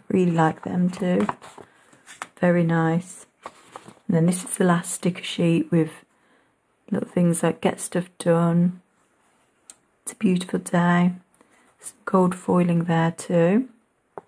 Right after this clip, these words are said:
So yeah, they're really good. I love them. Right, and then we get on to January divider. So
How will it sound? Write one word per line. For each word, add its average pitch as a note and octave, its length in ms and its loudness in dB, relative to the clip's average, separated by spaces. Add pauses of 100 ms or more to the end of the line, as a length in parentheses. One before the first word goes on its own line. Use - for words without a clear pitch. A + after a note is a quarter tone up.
(1300)
So E3 400 -2
yeah, F3+ 280 2
they're E3 360 -2
really F#3 400 0
good. - 240 -14 (120)
I F3+ 60 -2
love F#3 240 -2
them. - 460 -4 (1300)
Right, F#3 220 2
and F3+ 120 4
then F#3 120 2
we F#3+ 80 2
get F#3+ 160 0
on F3+ 280 2
to D#3+ 640 2 (360)
January F#3 600 0
divider. D3+ 800 -4 (1200)
So D3+ 560 -2